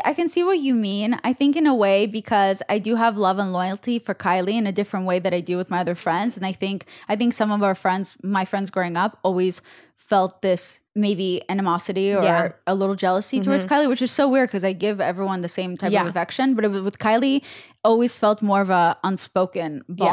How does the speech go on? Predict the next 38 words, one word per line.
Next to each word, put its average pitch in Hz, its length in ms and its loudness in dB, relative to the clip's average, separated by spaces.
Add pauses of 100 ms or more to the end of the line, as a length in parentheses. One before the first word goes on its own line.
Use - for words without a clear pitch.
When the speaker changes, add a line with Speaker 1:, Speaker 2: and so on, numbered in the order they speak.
Speaker 1:
bond 233 280 -2
Speaker 2:
Yeah, 202 140 2
Speaker 1:
than 190 80 4
Speaker 2:
yeah. 160 80 2
Speaker 1:
with 156 80 -2
my 196 80 0
other 190 160 0
friends 196 420 -2
'cause 190 280 -4 (260)
Kylie 226 280 4
also 226 220 0
gave 185 240 -2
me 190 80 -6
space. 175 540 -6
I 147 160 -6
think 196 240 -8
some 190 180 -4
of 185 80 -4
my 185 120 0
other 180 120 -2
friends 175 240 -2
Speaker 2:
Yeah. 139 60 -6
Speaker 1:
growing 180 180 -2
up, 180 200 -2
they 185 80 -2
would 175 120 -6
just - 220 -14
be 180 100 -4
like, 165 240 -4 (160)
"No 320 280 6
one 320 160 6
loves 254 260 2
you 254 80 4
like 233 180 2
I 226 140 6
Speaker 2:
Yeah, 202 120 6
Speaker 1:
do." 196 60 8
Speaker 2:
yeah. 185 280 4